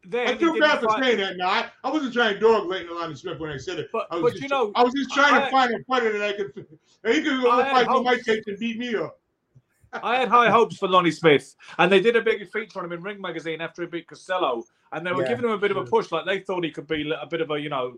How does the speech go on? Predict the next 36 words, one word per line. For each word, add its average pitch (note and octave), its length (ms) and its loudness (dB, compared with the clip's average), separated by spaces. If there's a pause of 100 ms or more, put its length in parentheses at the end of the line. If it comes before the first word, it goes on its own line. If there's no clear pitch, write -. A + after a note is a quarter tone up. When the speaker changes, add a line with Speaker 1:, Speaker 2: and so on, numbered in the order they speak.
Speaker 1:
um, C#3 320 -6 (280)
bit G3 60 0
of E3+ 60 -4
a E3 160 -8
star E3 240 4
maybe. B2+ 420 -6 (280)
Next A#3+ 240 -2
thing G3+ 200 0
Speaker 3:
Yeah, E3+ 80 0
Speaker 1:
you E3 80 -4
Speaker 3:
yeah, E3+ 60 0
Speaker 1:
hear, D3 220 2
Speaker 3:
yeah. F3 80 2 (140)
Speaker 1:
he's F3+ 180 -10
not A3 200 -2
fighting, G3+ 480 -2
he's D#3+ 140 -10
having F#3 220 -6
political F#3+ 480 -8
problems, E3 420 -6
he's D3+ 100 -12
having F3 220 -8
management F#3+ 420 -8
problems. D#3+ 500 -6 (220)
Next A#3+ 260 -4
thing A3 140 -8
you G3+ 100 -4
know, F3+ 300 0 (120)
he's F#3+ 220 -4
working G3 680 -2
for, F#3+ 120 -4
like, F#3 220 -2
something G3 220 -10
like F3 160 -6
three G3 260 -6
dollars F3+ 400 -4